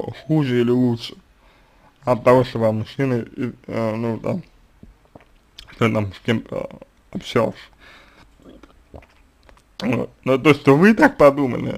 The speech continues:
это говорит о том, что вы, вероятно, ну, может быть, в себе не уверены, может быть,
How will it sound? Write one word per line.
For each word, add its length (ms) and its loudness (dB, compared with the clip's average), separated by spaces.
это 720 -2
говорит 380 -2
о 60 -2
том, 240 -4
что 180 -12
вы, 500 -2
вероятно, 760 0
ну, 840 -8
может 320 -6
быть, 300 -12
в 360 -20
себе 260 4
не 120 0
уверены, 520 -4
может 300 -6
быть, 400 -16